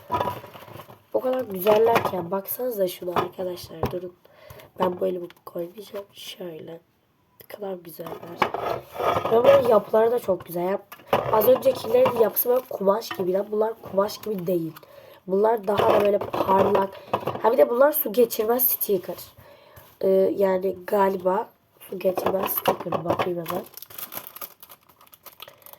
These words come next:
Arkadaşlar. Galiba su geçiriyor, bilmiyorum.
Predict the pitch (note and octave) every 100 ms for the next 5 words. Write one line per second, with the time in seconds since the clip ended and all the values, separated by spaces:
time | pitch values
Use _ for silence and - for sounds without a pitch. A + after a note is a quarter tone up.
0 | _ _ _ _ _ _ _ _ _ -
1 | F3+ F#3 F#3 F#3+ - F#3+ E3+ - - -
2 | - - _ _ _ _ _ - F#3 F#3+
3 | F#3+ G3+ - - - - - - F3 F3+
4 | F#3 F3+ E3+